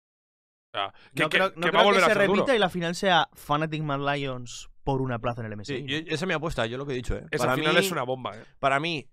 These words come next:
Speaker 3: eh, yo no sé quién gana, pero creo que G dos va a ir por el lobo de bracket. Y Mad Lions Koi posiblemente también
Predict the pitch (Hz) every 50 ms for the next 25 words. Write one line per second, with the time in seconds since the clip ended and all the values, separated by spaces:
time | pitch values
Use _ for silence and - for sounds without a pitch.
0 | - - 139 123 123 123 123 120 120 120 120 120 120 120 120 123 117 127 135 151
1 | 151 - 151 139 135 127 123 127 135 151 151 135 120 117 117 117 117 117 113 117
2 | 113 113 113 113 113 113 107 - - _ - - 113 120 117 - 127 123 120 117
3 | 117 113 113 - 123 117 113 110 113 110 98 113 113 117 113 113 113 113 107 104
4 | 117 117 - - - _ _ _ _ _ _ _ _ _ _ _ _ _ _ _
5 | _ _ _ _ _ _ _ _ _ _ - 123 123 123 127 127 123 120 117 -
6 | - 117 107 101 - - 107 95 113 113 107 101 104 98 107 107 107 107 117 160
7 | 208